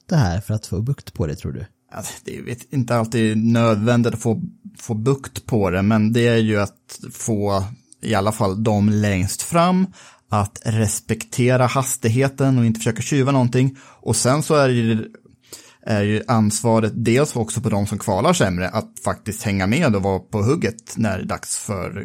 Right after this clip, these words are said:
Speaker 2: grön flagg.
Speaker 1: Vad säger ni om racet i stort då? För nu vart det en, ett antal gulflaggor som kastade om fältet återigen. Eh, Indycar som sagt.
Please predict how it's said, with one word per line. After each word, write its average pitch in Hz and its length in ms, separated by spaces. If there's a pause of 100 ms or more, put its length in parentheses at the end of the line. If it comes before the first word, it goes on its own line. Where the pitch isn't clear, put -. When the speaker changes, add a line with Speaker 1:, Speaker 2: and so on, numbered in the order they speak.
Speaker 2:
grön 87 160
flagg. - 220 (520)
Speaker 1:
Vad 131 120
säger 151 180
ni 135 100
om 135 100
racet - 340
i 135 40
stort - 400
då? 85 140
För 117 140
nu 143 180
vart 135 360
det 170 120
en, 175 280
ett 156 260
antal 123 640 (920)
gulflaggor 110 600
som 107 300 (460)
kastade 117 380
om 160 240
fältet 135 360
återigen. 151 920
Eh, 113 120 (100)
Indycar 113 440
som 143 120
sagt. 156 300